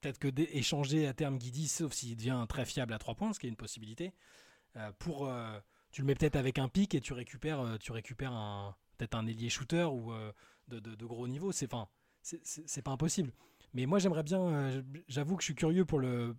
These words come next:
à moyen terme, parce que pour l'instant, on va, on va profiter de voir ce noyau, ces jeunes se développer ensemble. C'est quand même toujours le début des aventures comme ça, c'est toujours, on aime bien, euh, se dire, « Bah ouais, moi, je, depuis le début, je les suis, euh,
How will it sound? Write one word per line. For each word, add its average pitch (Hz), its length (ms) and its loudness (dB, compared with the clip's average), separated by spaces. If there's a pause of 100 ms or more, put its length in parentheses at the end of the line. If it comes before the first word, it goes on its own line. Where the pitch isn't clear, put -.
(140)
à 117 60 -2
moyen 139 300 4
terme, 208 180 6
parce - 80 2
que - 80 2
pour 127 140 0
l'instant, 131 220 0
on 139 80 2
va, 107 200 -2 (300)
on 117 40 -6
va 117 80 0
profiter 151 440 6
de 135 60 0
voir 131 160 2
ce 147 100 2
noyau, 135 460 6
ces 120 160 -4
jeunes 139 260 2
se 120 140 -6
développer 117 400 0
ensemble. 131 340 2 (260)
C'est - 140 -8
quand 131 120 -4
même 131 100 0
toujours 147 240 2
le 127 100 2
début 139 240 6
des 147 180 10
aventures 143 380 6
comme 135 160 2
ça, 151 140 4
c'est 127 100 -4
toujours, 117 220 -2
on 120 60 0
aime 123 120 0
bien, 165 220 2 (420)
euh, 113 140 -4
se 107 60 -6
dire, « 135 200 0
Bah 135 100 -2
ouais, 165 120 4
moi, 147 120 0
je, 120 80 -4
depuis 123 260 -2
le 131 60 0
début, 139 240 4
je 135 80 0
les 131 100 2
suis, 160 340 2
euh, 110 180 0